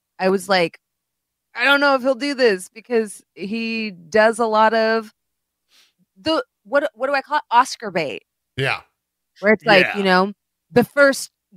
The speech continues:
Speaker 1: gay intelligence officer. You know, he does a lot of roles that, in movies that are great, but that, like, most people don't watch.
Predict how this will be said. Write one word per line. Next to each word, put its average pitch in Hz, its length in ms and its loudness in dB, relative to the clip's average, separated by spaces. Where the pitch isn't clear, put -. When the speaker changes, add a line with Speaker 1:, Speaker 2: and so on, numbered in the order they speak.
Speaker 1:
gay 247 720 0
intelligence 226 720 -2
officer. 196 720 0
You 240 160 -4
know, 240 100 0
he 247 160 -6
does 254 240 0
a 277 60 -2
lot 220 300 2
of 190 160 -8
roles 190 400 -2
that, 165 320 -2
in 220 140 -6
movies 240 360 -6
that 208 140 -2
are 180 120 0
great, 277 500 -2
but 220 180 -14
that, 202 160 -4
like, 175 280 -8
most 233 180 -8
people 226 200 -10
don't 180 220 -4
watch. 165 520 -2